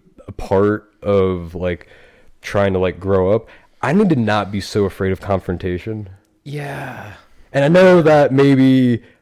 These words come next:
Speaker 1: possibly running into my ex-girlfriend in your class maybe not be the best way of doing that.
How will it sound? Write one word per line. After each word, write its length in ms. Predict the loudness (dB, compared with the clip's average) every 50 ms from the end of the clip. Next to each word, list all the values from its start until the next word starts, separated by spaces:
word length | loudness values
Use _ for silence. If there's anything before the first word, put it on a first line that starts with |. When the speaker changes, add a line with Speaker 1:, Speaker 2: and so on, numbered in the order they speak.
| _ _ _ -4
Speaker 1:
possibly 380 | 0 0 0 0 2 0 0
running 240 | 2 2 2 2 2
into 140 | 2 2 2
my 140 | 2 2 2
ex-girlfriend 600 | 2 0 -2 -2 0 2 2 2 0 -4 -4 -2 -2
in 40 |
your 120 | -2 -2 -2
class 340 | -2 -2 0 0 0 0 0
maybe 140 | -2 0
not 360 | 2 0 0 0 -4 -12 -8 -4
be 120 | -2 0
the 80 | 0 0
best 260 | 0 0 -2 0 2
way 120 | 2 2 2
of 100 | 2 0
doing 220 | 0 0 0 0
that. 300 | 2 2 2 0 -2 -6